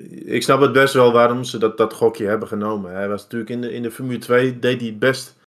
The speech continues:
Als je in de junior categorie deed hij het best aardig, maar niet dat je zegt van, "Zo, dat is een toptalent." Dus ja, als Williams zijnde, hè, zat in dat programma, denk je van, "Oké, Amerikaanse markt kan heel interessant zijn."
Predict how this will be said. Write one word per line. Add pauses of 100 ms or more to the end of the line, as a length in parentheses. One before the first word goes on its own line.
(200)
Als
je
in
de
junior
categorie
deed
hij
het
best
aardig,
maar
niet
dat
je
zegt
van,
"Zo,
dat
is
een
toptalent." (520)
Dus
ja,
als
Williams
zijnde,
hè,
zat
in
dat
programma,
denk
je
van,
"Oké,
Amerikaanse
markt (320)
kan
heel
interessant
zijn."